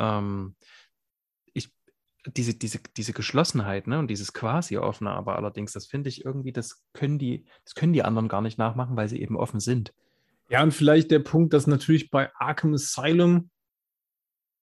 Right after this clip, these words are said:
Speaker 2: es natürlich auch in sich schlüssiger ist, dass da jetzt keine Passanten rumlaufen, ne? Ich meine,
Speaker 1: Ja.
Speaker 2: klar kann man jetzt über die Logik reden, wie viel, äh, Goons sind denn da überall versteckt, äh, auf dieser, äh, auf dieser Insel oder, ne, in Asylum.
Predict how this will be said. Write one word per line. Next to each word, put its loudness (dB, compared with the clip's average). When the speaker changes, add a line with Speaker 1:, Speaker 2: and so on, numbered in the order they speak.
Speaker 2:
es -2
natürlich 2
auch 0
in 6
sich 4
schlüssiger 4
ist, 0
dass -6
da 0
jetzt 2
keine 0
Passanten -2
rumlaufen, 2
ne? 2
Ich -4
meine, 6
Speaker 1:
Ja. 2
Speaker 2:
klar 2
kann 0
man 8
jetzt -4
über 4
die 6
Logik 6
reden, 4
wie 4
viel, 6
äh, 6
Goons 6
sind 4
denn 4
da 6
überall 4
versteckt, -2
äh, -4
auf 0
dieser, 4
äh, -4
auf -2
dieser 4
Insel 6
oder, 6
ne, 2
in 0
Asylum. 4